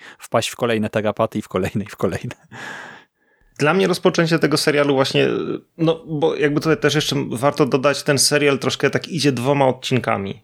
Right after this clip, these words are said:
Speaker 2: W sensie
Speaker 1: Mhm.
Speaker 2: dwa odcinki tworzą jakiś taki spójniejszy segment.
Speaker 1: Mhm.
Speaker 2: I tutaj te dwa pierwsze właśnie rozgrywają... Dwa?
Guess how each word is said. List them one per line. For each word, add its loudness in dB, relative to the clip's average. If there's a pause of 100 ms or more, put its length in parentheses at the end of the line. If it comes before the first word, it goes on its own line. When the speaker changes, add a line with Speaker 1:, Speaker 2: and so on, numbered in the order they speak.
(140)
Speaker 2:
W -10
sensie 4
Speaker 1:
Mhm. -2 (240)
Speaker 2:
dwa 0
odcinki 0 (260)
tworzą 2
jakiś -2
taki 0
spójniejszy 0
segment. 0 (100)
Speaker 1:
Mhm. 4
Speaker 2:
I 0
tutaj 0
te 0
dwa 0
pierwsze 0
właśnie 2
rozgrywają... 0 (120)
Dwa? -4